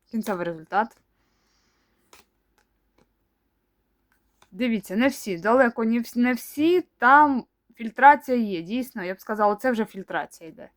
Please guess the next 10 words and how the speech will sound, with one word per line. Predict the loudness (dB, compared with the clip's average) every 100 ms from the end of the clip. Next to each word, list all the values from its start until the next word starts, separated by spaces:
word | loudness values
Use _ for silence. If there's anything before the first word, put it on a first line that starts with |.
| _ _
Людей, | -4 4 4 4
щоб, | -6 -10
які | -10 -10 -6
там | -4 -4
живуть, | -6 -8 -6
там | 2 4 4
вже | 0 0
своя | -2 -2 -2
політика | -4 -6 -8 -12 -16
йде. | -16 -18